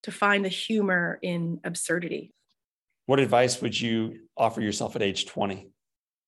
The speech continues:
Speaker 1: I wouldn't offer myself any advice,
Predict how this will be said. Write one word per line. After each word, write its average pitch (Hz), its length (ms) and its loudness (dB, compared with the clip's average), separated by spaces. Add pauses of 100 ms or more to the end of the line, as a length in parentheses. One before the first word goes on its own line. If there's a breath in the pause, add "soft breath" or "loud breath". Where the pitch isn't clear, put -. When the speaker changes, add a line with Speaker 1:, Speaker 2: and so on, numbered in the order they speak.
(640)
Speaker 1:
I 240 60 0
wouldn't 269 280 4
offer 233 220 2
myself 220 340 0
any 202 180 -2
advice, 165 420 -6